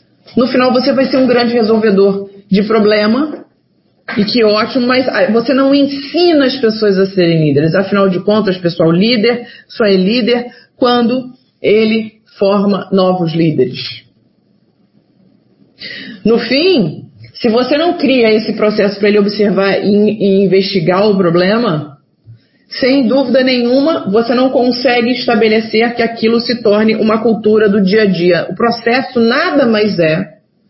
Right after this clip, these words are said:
do que você estabelecer diariamente,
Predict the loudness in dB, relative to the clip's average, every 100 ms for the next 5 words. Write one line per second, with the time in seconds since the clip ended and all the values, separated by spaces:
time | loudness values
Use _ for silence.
0 | _ _ _ -2 0 0 0 0 -2 -2
1 | -2 2 2 2 -2 0 2 2 -2 -10
2 | _ _ _ _ _ _ _ _ _ _
3 | _ _ _ _ _ _ _ _ _ _
4 | _ _ _ _ -2 2 2 2 2 2
5 | 2 0 -2 -4 -6 -6 -12